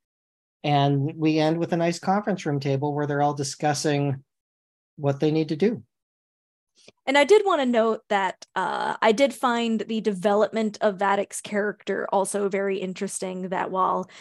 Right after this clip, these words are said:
Speaker 2: I think it's safe to say that none of us <laughs> agree or endorse her actions, uh,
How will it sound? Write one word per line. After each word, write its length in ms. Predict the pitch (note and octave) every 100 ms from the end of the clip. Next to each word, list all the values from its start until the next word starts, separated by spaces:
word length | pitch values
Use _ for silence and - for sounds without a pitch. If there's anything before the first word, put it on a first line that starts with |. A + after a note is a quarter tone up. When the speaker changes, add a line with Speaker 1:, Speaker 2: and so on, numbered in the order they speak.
| - -
Speaker 2:
I 100 | A#3
think 240 | C4+ B3
it's 200 | A3+ A3
safe 220 | - B3+ B3
to 80 | B3+
say 260 | A#3 A3+
that 160 | A3 G#3
none 180 | A3+ C4
of 100 | C4+
us 280 | A3 - E4
<laughs> 0 |
agree 540 | B3+ - C4+ C#4+ D#4
or 140 | D4+ C4+
endorse 680 | B3+ A#3 C4 C4+ - - - - - -
her 180 | B3+ A#3+
actions, 800 | G#3+ A3+ B3 - A3+ G#3+ G#3 G3+
uh, 460 | - G#3+ G#3 G#3